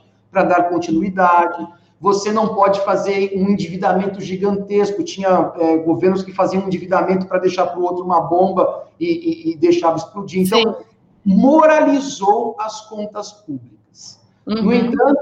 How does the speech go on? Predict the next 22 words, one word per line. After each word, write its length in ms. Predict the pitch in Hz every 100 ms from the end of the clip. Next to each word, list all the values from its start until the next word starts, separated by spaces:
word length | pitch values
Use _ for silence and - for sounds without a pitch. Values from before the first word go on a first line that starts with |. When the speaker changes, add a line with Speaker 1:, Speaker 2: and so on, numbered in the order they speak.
| 208
Speaker 1:
hoje 400 | 202 233 254 220
nós 160 | 208
temos 240 | 220 226 226
um 80 |
problema 400 | 220 226 220 247
grave, 640 | 247 240 233 214 151 - -
que 180 | 170 165
é 540 | 190 - - - - -
o 40 |
problema 460 | 170 190 190 185 185
com 100 | 185
a 80 | 180
saúde, 880 | 185 226 226 226 262 220 277 - - -
um 140 | 214
atendimento 760 | 220 214 220 196 202 196 196 190
que 80 | 190
você 200 | 175 185
precisa 380 | - - 202
dar 500 | 185 185 185 - - -
integrado 800 | 185 185 160 165 190 214 151 175
e 40 |
universal, 880 | 190 190 180 170 - 180 - -